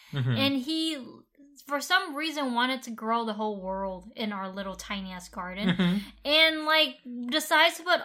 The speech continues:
Speaker 2: all the pots literally next to each other with no walking room for you to even go back there to clean anything. So that's how the, the raspberry plant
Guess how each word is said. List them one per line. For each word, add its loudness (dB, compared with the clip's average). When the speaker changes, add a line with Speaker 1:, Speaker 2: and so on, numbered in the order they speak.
Speaker 2:
all 8
the 0
pots 2
literally 0
next 2
to -2
each -4
other 0
with 0
no 4
walking 8
room 0
for -6
you 0
to -2
even -4
go 0
back -2
there -4
to -8
clean -4
anything. -4
So 4
that's 6
how 4
the, 2
the -4
raspberry 4
plant -4